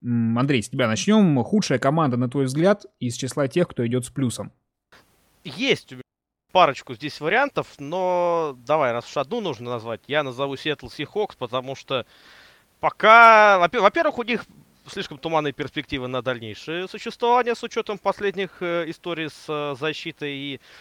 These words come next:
Speaker 2: травм Ченселора, с Шерманом тоже не все так хорошо, мягко говоря. Плюс, э, матч против Атланты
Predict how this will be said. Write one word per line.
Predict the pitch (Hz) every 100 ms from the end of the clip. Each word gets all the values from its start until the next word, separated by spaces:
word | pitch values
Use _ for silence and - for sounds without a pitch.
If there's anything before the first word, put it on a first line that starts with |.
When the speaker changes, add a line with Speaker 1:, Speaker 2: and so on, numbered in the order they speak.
| _ -
Speaker 2:
травм | 143 143 120 117
Ченселора, | 180 202 - 185 175 147 113
с |
Шерманом | - 165 170 160
тоже | 156 160 147
не | 151
все | - 151
так | 139 - - - -
хорошо, | - 143 143 151
мягко | 135 139 123 123
говоря. | 131 135 127 - - - - _
Плюс, | 190 226 196 -
э, | 175
матч | 170 202 185
против | 185 - 165
Атланты | 160 180 170 - 151 139 113